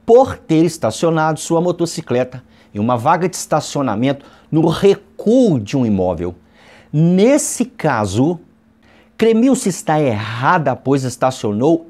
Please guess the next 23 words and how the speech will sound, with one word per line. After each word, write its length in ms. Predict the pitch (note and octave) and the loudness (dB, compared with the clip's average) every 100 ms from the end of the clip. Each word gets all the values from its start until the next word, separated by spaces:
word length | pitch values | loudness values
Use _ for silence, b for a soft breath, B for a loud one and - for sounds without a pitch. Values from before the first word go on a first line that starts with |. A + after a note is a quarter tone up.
| - | 0
em 160 | F#3 | 0
local 440 | D#3 B2+ - A#2 G#2 | 2 -2 0 0 0
proibido? 840 | - A#2 E2+ D2+ A#2+ C#3 D#2 D#2 - b b b b | -2 -2 -2 -2 0 0 -2 -10 -16 b b b b
Cremilcia 640 | - B2+ B2+ F#3 F#3+ - | -2 2 2 2 2 0
não 500 | C#3 C3+ C#3 D#3 B3 | -2 -2 0 2 2
cometeu 540 | B3+ G3 F3 D3+ D#3+ D#3 | 2 -2 -2 -2 0 0
infração 640 | C#3+ - A#2+ - C3+ B2 | -2 -4 -6 -6 -4 -4
e, 20 | |
por 300 | G2+ - F3 | -4 2 4
isso, 340 | D#3+ C#3+ C3 - _ | 4 2 -2 -12 _
o 180 | C3 B2 | -2 2
A 140 | D#3 | 4
I 80 | D#3+ | 2
T, 300 | C3 - C#3+ | -2 0 0
que 120 | C3+ - | 0 -6
significa 520 | A#2 B2+ B2 A#2 G#2 | -2 -2 -2 -4 -2
auto 360 | A2+ E3 D#3+ | 2 2 0
de 100 | - | -4
infração 480 | C#3+ C#3 B2 - E3 | -4 -2 -2 0 -2
de 100 | D#3 | -2
trânsito, 400 | - D3 C3+ B2 b b b | -2 0 0 -4 b b b
tá 180 | C3+ B2 | -2 2
incorreto? 680 | D#3+ E3+ F2 F#2 D3+ - | 0 0 -2 0 -2 -2